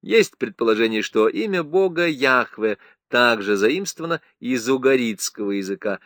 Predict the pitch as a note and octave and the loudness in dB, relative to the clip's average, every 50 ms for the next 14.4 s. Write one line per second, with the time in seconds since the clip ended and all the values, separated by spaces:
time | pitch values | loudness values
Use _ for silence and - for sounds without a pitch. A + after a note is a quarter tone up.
0 | _ _ _ _ _ - - G3+ G#3+ - - E3+ F3+ - - E3+ D#3 D#3 - - | _ _ _ _ _ -2 0 0 0 0 -2 -2 -4 -2 -2 -4 -6 -6 -8 -8
1 | F#3 F#3+ - D#3+ C#3+ C3+ - - E3 E3 - - D3+ D3+ D3 C3+ C3 C#3 C3+ B2+ | -8 -8 -8 -6 -8 -6 -2 -2 -2 -2 -2 0 2 2 4 4 2 -2 0 2
2 | C3+ C3 C3 D3 D3 - - C3 - - C3 - - A2+ - B2+ B2 A#2+ A#2+ A#2 | 2 2 2 0 -4 -4 -8 -8 -6 -6 -8 -8 -8 -6 -4 -2 -2 -2 -4 -6
3 | A#2 G#2+ G#2 A2+ A2 G2+ G#2+ G#2 G#2 G2+ G2 - - A#2+ G#2+ _ _ _ _ _ | -6 -4 -4 -4 -2 -2 -4 -4 -4 -4 -6 -8 -14 -18 -18 _ _ _ _ _
4 | _ _ _ _ _ _ _ _ _ _ _ _ _ _ _ _ _ _ _ _ | _ _ _ _ _ _ _ _ _ _ _ _ _ _ _ _ _ _ _ _
5 | _ _ _ _ _ _ _ - F2+ - D3 D3+ C#3 C#3 C#3+ C#3+ C#3+ D3 D3 C3+ | _ _ _ _ _ _ _ -14 -4 2 2 2 4 4 2 2 4 4 2 2
6 | - C3+ B2+ C3+ C3 C3+ C3+ D#3+ F#3 F#3 C#3 G#2+ G2+ G2+ - - A2 G#2 G2 A2 | 0 -4 -6 -4 -4 -2 0 0 0 0 0 0 -2 -2 -2 -2 -4 -4 -2 -2
7 | G#2+ G#2 - _ _ - - _ - A2+ G#2 A2 C3+ F3 G3+ F#3+ D3+ B2 A#2 A#2 | -2 -2 -2 _ _ -20 -20 _ -18 -14 -4 2 4 4 4 4 2 0 0 0
8 | A2 A#2 A#2 A2+ A#2 C#3 F#3 G#3+ G3 C3 G#2 F#2+ G2 F#3 A3 G#3+ - - A#2+ A2 | 0 0 -2 -2 -2 0 0 2 2 2 0 0 0 -2 -2 -2 -2 0 0 0
9 | G3 - A2+ - - C3 D#3+ G#3+ A3+ G3+ F3+ - E3 D#3+ - - G3 F#3+ E3 F3+ | 0 0 -4 -6 -6 -6 -4 -2 -2 -2 -2 -4 -8 -8 -8 -8 -10 -8 -6 -4
10 | D#3+ D#3+ F#3 F#3 F#3 G3 G3+ G#3 F3 E3+ F3 - _ - G2+ - - - A#2+ - | -2 0 0 0 0 -2 -4 -6 -6 -6 -8 -8 _ -8 -10 -8 -6 -4 -4 -4
11 | - - B2+ A2+ G2+ G2+ F#2+ - G#2 G2 F#2+ - _ _ _ _ - A2 G#2+ - | -4 -4 -6 -4 -4 -6 -6 -6 -6 -6 -6 -8 _ _ _ _ -6 -4 -4 0
12 | - G3 D#3+ C#3 A#2 G#2+ - - - A#2+ A#2 A2+ G#2+ A2+ A2+ A2 A2 A2 A2 - | 0 0 0 0 -2 -2 -2 -4 -4 -4 -4 -2 2 4 4 4 4 2 0 -2
13 | - F3 G3 G3 G3 G3 F#3+ - - F3 F3 E3 E3+ F#3 F#3+ F3+ - - - C#3+ | -2 -4 -2 -2 -4 -6 -6 -6 -2 0 2 2 4 2 2 0 -4 -6 -2 0
14 | C3 A2+ G#2 G2 G2 F#2+ F#2 | 2 2 2 0 -2 -4 -6